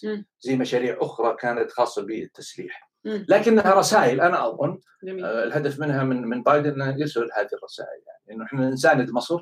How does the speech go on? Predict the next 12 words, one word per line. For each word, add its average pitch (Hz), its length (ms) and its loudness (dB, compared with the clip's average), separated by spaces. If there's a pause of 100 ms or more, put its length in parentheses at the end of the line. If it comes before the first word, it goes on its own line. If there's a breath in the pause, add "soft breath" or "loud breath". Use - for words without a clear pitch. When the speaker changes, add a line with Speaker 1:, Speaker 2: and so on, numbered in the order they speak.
(340)
Speaker 1:
مم. 185 280 -8 (100)
Speaker 2:
في 127 120 -2
موقفها 120 640 2
ال-، 107 320 -4 (100)
اللي 117 140 2
يخلق 127 200 0
حالة 127 240 2
من 113 120 -2
التوازن 110 380 2
في - 80 -12
المنطقة، 117 580 -2
Speaker 1:
مم. 202 260 -4